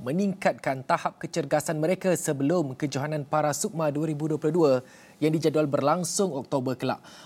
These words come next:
Menurut Menteri Pembangunan Wanita, Kanak-kanak dan Kesejahteraan Komuniti K W K P K Datuk Seri Fatimah Abdullah,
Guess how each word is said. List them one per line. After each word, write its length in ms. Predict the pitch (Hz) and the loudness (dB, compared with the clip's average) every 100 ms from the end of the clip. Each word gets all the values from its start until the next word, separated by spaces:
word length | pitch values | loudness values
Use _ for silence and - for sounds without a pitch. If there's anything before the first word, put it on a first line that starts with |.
| - | -2
Menurut 240 | 165 190 | 2 2
Menteri 320 | 151 190 - | 2 2 2
Pembangunan 400 | 160 156 156 151 | 2 2 0 0
Wanita, 560 | 135 135 135 143 175 202 | 0 0 0 2 2 2
Kanak-kanak 640 | 139 131 113 135 139 123 | -2 -4 -4 -4 -4 -4
dan 320 | 127 147 143 131 | 0 2 0 -4
Kesejahteraan 640 | 147 - 139 131 147 135 | -8 -4 -2 0 -2 -2
Komuniti 640 | 147 156 180 - 143 113 | -2 0 0 0 -2 -2
K 160 | 107 143 | -2 -2
W 240 | 131 135 | 0 -2
K 160 | 131 139 | -2 -4
P 240 | 170 175 | -2 -6
K 320 | - 139 135 135 | -2 -2 -2 -4
Datuk 240 | 127 113 | -6 -6
Seri 400 | - 135 131 123 | -4 -2 0 -2
Fatimah 480 | 131 - 185 175 160 | -6 -4 0 0 0
Abdullah, 400 | 143 127 185 | -2 2 2